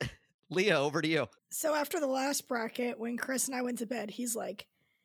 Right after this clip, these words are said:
Speaker 2: "Yep, and next time you have to make the decision between Friends and The West Wing. Good luck."
Speaker 1: Yeah.
Speaker 2: And so I was about to mutter the word "fud," but just as it came out of my mouth,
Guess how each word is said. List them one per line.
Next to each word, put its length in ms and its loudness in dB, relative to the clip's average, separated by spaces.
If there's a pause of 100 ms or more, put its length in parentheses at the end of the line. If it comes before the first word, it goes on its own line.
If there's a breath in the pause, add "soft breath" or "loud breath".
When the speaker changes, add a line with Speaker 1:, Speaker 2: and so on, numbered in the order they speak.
(140)
Speaker 2:
"Yep, 500 0
and 160 0
next 200 -2
time 240 0
you 220 4
have 220 -2
to 80 -4
make 180 0
the 80 -4
decision 420 2
between 300 -2
Friends 380 4
and 120 2
The 60 6
West 280 0
Wing. 320 -8
Good 160 0
luck." 440 0 (200 loud breath)
Speaker 1:
Yeah. 160 4 (480 loud breath)
Speaker 2:
And 180 2
so 240 4
I 160 4
was 220 2
about 340 2
to 160 4
mutter 300 2
the 120 0
word 240 -2
"fud," 1500 2
but 120 0
just 260 4
as 140 2
it 120 2
came 200 2
out 140 2
of 60 2
my 100 2
mouth, 480 0